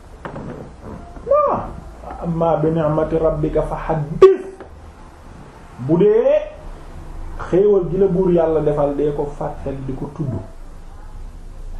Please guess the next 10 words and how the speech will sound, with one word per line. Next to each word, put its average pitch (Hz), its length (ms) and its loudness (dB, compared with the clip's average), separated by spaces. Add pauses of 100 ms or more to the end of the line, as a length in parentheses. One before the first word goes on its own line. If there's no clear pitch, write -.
(440)
Bu 131 100 -2
dee 180 180 4
ne 175 120 2
danga 160 180 0
koy 165 260 0
tudd 170 300 0
ci 190 80 -2
ñoo 214 240 4
xam 175 240 0
ne 185 80 -4